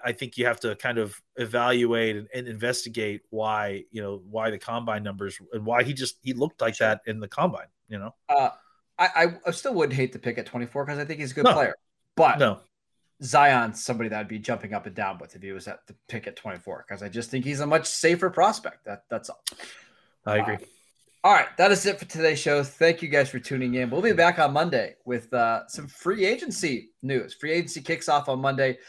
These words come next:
Speaker 2: I'm sure the Cowboys are gonna be crazy busy at the opening bell. Uh, so we'll break down all of their big ticket
Speaker 1: <laughs>
Speaker 2: signings, and we'll track Jerry Jones's jet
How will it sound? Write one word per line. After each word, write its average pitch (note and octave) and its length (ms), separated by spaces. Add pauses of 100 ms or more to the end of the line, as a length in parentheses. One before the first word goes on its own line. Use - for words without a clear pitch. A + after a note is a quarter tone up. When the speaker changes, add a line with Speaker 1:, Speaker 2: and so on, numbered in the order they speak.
(140)
Speaker 2:
I'm E3 160
sure F#3+ 300
the D3 80
Cowboys C#3+ 340
are C3 60
gonna B2+ 140
be A#2 100
crazy D3+ 560
busy A#2+ 480
at A#2+ 160
the B2 120
opening A#2+ 340
bell. A2 340 (360)
Uh, A#2 160
so - 160
we'll D#3+ 100
break F3 260
down D#3 240
all F#3 320
of F3+ 100
their E3 140
big D3+ 240
ticket - 400
Speaker 1:
<laughs> - 0
Speaker 2:
signings, C3+ 640
and A2 120
we'll A2+ 120
track D3+ 340
Jerry C#3 340
Jones's C3 380
jet B2 380